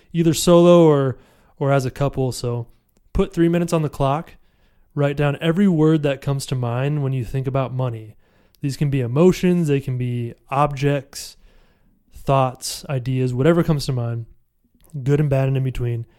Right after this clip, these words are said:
Uh, put three minutes on the clock, write everything down. When, when the time's up,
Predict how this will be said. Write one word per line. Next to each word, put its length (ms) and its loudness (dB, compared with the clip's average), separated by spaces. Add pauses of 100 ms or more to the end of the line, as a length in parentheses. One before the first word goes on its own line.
(540)
Uh, 340 -8 (880)
put 140 -4
three 140 2
minutes 180 2
on 80 0
the 60 0
clock, 320 2
write 220 0
everything 280 -2
down. 300 0
When, 220 -4
when 320 -4
the 160 -4
time's 400 -2
up, 360 -2